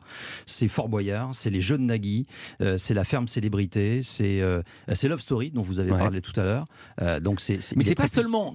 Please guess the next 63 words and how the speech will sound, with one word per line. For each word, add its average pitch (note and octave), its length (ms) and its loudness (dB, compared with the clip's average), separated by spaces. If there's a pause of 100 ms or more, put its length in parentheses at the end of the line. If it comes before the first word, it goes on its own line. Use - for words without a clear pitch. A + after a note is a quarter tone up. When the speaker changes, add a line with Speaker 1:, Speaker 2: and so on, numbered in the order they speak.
Speaker 2:
c'est C#3+ 180 -6
pas A#3+ 120 -4
seulement E3+ 380 -2
la A#2+ 80 -2
télévision G#2+ 400 0
populaire, F#3+ 460 0
parce B2+ 140 0
qu'il C#3 120 0
y - 20 2
a - 20 2
également C3+ 480 0 (260)
la G2+ 260 0
quotidienne C#3 680 0
d'Arte, C3+ 280 -2
Speaker 1:
Exactement. E3 260 6
Speaker 2:
l'émission C#3 320 2
en A2 40 2
vingt-huit C3 400 0
Speaker 1:
Ouais. A#2+ 120 6
Speaker 2:
minutes, A3+ 180 4
présentée C3+ 380 -2
par B2 140 -2
Elisabeth A2 320 0
Quint. G#3+ 180 2 (120)
Speaker 1:
Mhm. G#2 180 2
Speaker 2:
C'est B2+ 100 2
aussi F3 300 2
Banijay, C3 480 2
donc D#3 160 -2
la A2 100 2
boîte F3 200 0
de C#3+ 60 2
Stéphane C3+ 320 0
Courby. G#2 340 -2 (260)
Alors, A#2+ 180 2
au C3+ 80 2
début G#3+ 260 4
des C#3+ 160 2
années B2+ 120 4
quatre-vingt-dix, G#2+ 680 2
je G2+ 60 -4
vais G2 60 0
raconter - 420 0
son - 160 -4
histoire, F3 540 2 (420)
Stéphane D3 320 -2
Courby C#3 300 0
devient C#3+ 240 2
le B2 60 2
bras A2 240 0
droit C#3+ 220 0
de G#2+ 80 -6
Christophe A2 400 -4
de F#2+ 80 -2
Chavannes F3 400 0
après - 260 0
avoir C#3 160 2
été G#3 140 0
son D#3 140 -2
stagiaire C#3 560 2
en A2+ 60 -2
quelques C#3 320 0
années. A#2+ 200 4